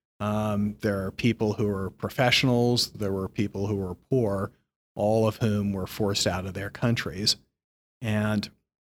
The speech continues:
visiting this refugee camp, Azraq, which has sixty thousand inhabitants, it's like its own little city, uh, was very interested in seeing what happens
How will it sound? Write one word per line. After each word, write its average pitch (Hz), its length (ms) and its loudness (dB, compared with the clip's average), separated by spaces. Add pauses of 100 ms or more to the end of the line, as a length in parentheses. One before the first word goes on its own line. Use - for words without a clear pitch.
(540)
visiting 120 360 4
this 107 180 2
refugee 104 480 0
camp, 95 300 -4
Azraq, 95 680 -2
which - 200 -4
has 92 460 -2 (600)
sixty - 440 0
thousand 101 840 -2
inhabitants, 107 600 -2
it's - 180 -2
like 98 180 -6
its 92 120 -2
own 98 280 -4
little 101 400 -6
city, 104 540 0 (580)
uh, 101 360 0
was 117 220 0
very 127 400 2
interested 104 500 2
in 101 120 -2
seeing 104 400 2
what 90 140 -6
happens 98 680 -2